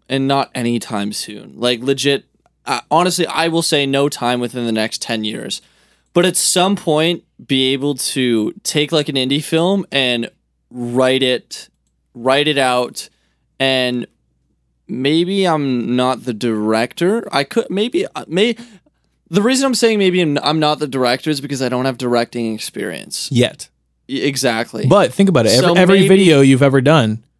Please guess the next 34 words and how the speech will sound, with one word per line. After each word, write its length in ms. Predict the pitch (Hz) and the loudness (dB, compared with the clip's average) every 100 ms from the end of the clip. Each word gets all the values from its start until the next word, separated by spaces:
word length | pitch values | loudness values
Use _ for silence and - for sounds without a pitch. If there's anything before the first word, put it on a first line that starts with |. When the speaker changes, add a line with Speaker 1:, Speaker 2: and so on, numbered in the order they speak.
| _ _ | _ _
Speaker 2:
who 320 | - 196 190 | 0 4 6
directed 680 | 147 127 143 170 - 156 139 | 6 6 4 2 2 0 2
the 100 | 123 | -2
camera 360 | - 151 143 | 2 2 4
guy 200 | 123 120 | 4 4
to 80 | 113 | 2
take 220 | 120 113 | 0 -2
those 180 | 120 117 | 0 0
shots? 440 | - 98 58 - 135 | 0 -4 -4 -10 -6
Speaker 1:
Well, 120 | 147 | 0
I, 140 | 147 151 | 2 2
I, 320 | 131 139 117 - | 2 -2 -4 0
Speaker 2:
You're 160 | 120 147 | 4 4
the 60 | |
Speaker 1:
I'm, 60 | 151 | 4
Speaker 2:
camera 260 | 156 185 | 4 4
guy. 140 | 147 117 | 4 2
Speaker 1:
I'm 60 | 151 | 2
a 60 | |
one-man 440 | 151 170 160 151 127 | 2 2 2 -2 -2
team, 360 | - 143 123 | -4 -2 0
but 100 | 123 | 4
Speaker 2:
Yeah, 100 | 175 | 4
Speaker 1:
I've 60 | 247 | 4
never 180 | 143 143 | 2 2
Speaker 2:
y- 40 | |
Speaker 1:
worked 500 | 135 135 123 - - - | 2 0 -2 -6 -10 -6
on 120 | 127 | -4
a 60 | 120 | -2
film 400 | - 135 127 127 | -2 -2 0 -2
set, 400 | - 117 113 - | -4 -2 -2 -4
which 340 | - 120 - - | -4 -4 -4 -8
could 300 | - 127 110 | -4 -4 -2
be, 420 | 120 107 107 | -2 -2 -4